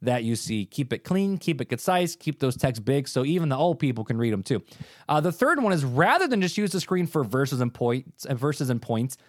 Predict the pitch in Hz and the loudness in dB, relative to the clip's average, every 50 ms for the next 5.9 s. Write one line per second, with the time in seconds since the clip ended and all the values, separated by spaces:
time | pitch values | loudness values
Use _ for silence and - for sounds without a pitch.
0 | _ _ _ _ _ _ _ - - - 220 269 294 - - 180 180 151 - - | _ _ _ _ _ _ _ -16 -2 0 2 2 2 2 2 2 2 0 -2 -4
1 | - - 180 190 208 - - 220 214 - - 135 120 120 - - 143 - 135 135 | 0 2 2 2 2 0 -2 -4 -2 0 0 2 2 0 0 0 -2 0 2 2
2 | 131 139 143 139 135 - - 151 143 139 131 - - - _ _ - 135 135 - | 2 2 0 0 -4 -4 -4 -2 -2 -2 -4 -4 -6 -12 _ _ -2 -2 0 0
3 | 131 120 120 120 117 113 110 107 - 113 110 110 107 104 107 107 104 87 98 95 | 0 0 2 2 2 2 2 0 0 -2 -2 0 0 0 0 0 0 -2 -2 -4
4 | - - - - - - 160 156 - - 180 175 170 135 123 117 156 247 254 - | -6 -8 -14 -20 -8 -4 -4 -2 2 2 2 2 2 2 0 2 2 2 2 0
5 | 208 202 185 170 - 160 151 139 135 139 139 143 135 127 120 104 - | 0 0 0 0 0 0 2 2 2 4 4 2 2 0 -2 -6 -10